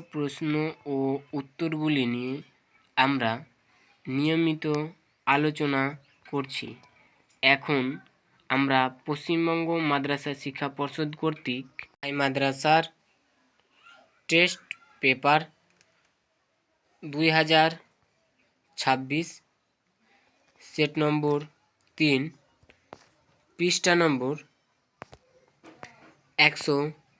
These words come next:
শিক্ষার্থীরা, আমাদের ভিডিও দেখে উত্তরগুলি মিলিয়ে নিবে।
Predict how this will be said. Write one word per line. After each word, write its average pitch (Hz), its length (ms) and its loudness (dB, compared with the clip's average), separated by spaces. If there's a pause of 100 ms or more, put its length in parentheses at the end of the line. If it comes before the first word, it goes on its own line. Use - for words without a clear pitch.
(3000)
শিক্ষার্থীরা, 143 800 -2 (1120)
আমাদের 151 440 2 (1000)
ভিডিও 160 400 2
দেখে 170 360 0 (720)
উত্তরগুলি 156 680 -2 (840)
মিলিয়ে 170 400 4
নিবে। 117 300 -2